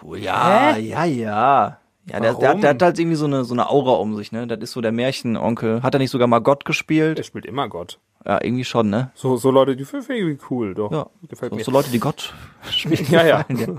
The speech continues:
Speaker 1: Ja, ja.
Speaker 2: Wenn, wenn wir schon bei so Boulevardthemen sind, ich habe jetzt eine Nachricht gelesen, die mich doch sehr schock-, schockiert hat, dass ich dieses Jahr nicht mein gewohntes, äh, äh, oder nächstes Jahr nicht mein gewohntes Fernseherlebnis präsentiert bekomme. Das Dschungelcamp aus Australien wird verschoben nach North Wales.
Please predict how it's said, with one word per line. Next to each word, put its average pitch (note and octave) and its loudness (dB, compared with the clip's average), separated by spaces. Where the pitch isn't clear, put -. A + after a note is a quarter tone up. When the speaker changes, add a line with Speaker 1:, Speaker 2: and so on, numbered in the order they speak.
Speaker 1:
Ja, C3+ -6
ja. E3+ -8
Speaker 2:
Wenn, D#3+ 4
wenn F#3 6
wir G#3 6
schon F#3 0
bei D3+ 4
so C#3+ 2
Boulevardthemen C#3 2
sind, B2+ -6
ich C#3 -10
habe C3 -4
jetzt - -8
eine B2+ -4
Nachricht C3 -4
gelesen, A#2+ 2
die A#2 -2
mich A#2 -4
doch A2+ 0
sehr A2 4
schock-, A2 -6
schockiert - 2
hat, A2+ 0
dass B2 -2
ich A2 -8
dieses B2 -2
Jahr A2+ 2
nicht A#2+ -2
mein A2+ 4
gewohntes, A2 0
äh, G#2 2
äh, - -4
oder B2 4
nächstes C3 2
Jahr A#2+ 0
nicht A#2+ -2
mein B2 -2
gewohntes A2+ -2
Fernseherlebnis B2 0
präsentiert B2 -4
bekomme. B2 -4
Das A2+ -2
Dschungelcamp B2 2
aus G#2 -2
Australien A2+ 0
wird A2 -2
verschoben A#2+ -2
nach A2 -6
North B2 0
Wales. G#2+ 0